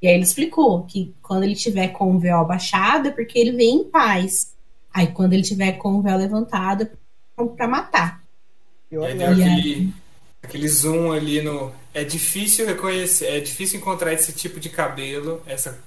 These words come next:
Speaker 3: tonalidade de cabelo fora do deserto. Aí deu o foco ali, aí o, aí o Matt ficou, hum, deu uma pensada.
Speaker 2: É,
Speaker 1: É,
Speaker 2: eu,
Speaker 1: cadê?
Speaker 2: acho, eu acho que ele, e-, eles pegaram essa parte do Aiel aí do livro três, porque no livro três, é,
Speaker 3: Uhum.
Speaker 2: lá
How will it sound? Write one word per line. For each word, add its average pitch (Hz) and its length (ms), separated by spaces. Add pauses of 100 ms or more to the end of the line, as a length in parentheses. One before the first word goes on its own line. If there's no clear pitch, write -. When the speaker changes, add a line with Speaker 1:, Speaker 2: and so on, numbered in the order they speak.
Speaker 3:
tonalidade 147 500
de - 60
cabelo 131 320
fora 135 360
do 139 100
deserto. 127 680 (440)
Aí 120 80
deu 127 300 (480)
o 147 60
foco 131 400
ali, 127 120
aí 147 120
o, 143 160 (100)
aí 147 160
o 156 60
Matt 151 200
ficou, 139 320
hum, 180 360 (680)
deu 123 160
uma 123 80
pensada. 120 640 (600)
Speaker 2:
É, 214 240
Speaker 1:
É, 214 40
Speaker 2:
eu, 208 80
Speaker 1:
cadê? 220 120
Speaker 2:
acho, 240 160
eu 202 80
acho 202 180
que 226 60
ele, 220 120
e-, 226 320
eles 180 180
pegaram 196 360
essa 196 180
parte 170 320
do 170 140
Aiel 151 340
aí 151 180
do 156 220
livro 151 300
três, 139 440
porque 139 280
no 135 100
livro 139 200
três, 139 480
é, 131 520
Speaker 3:
Uhum. 131 260 (200)
Speaker 2:
lá 160 1080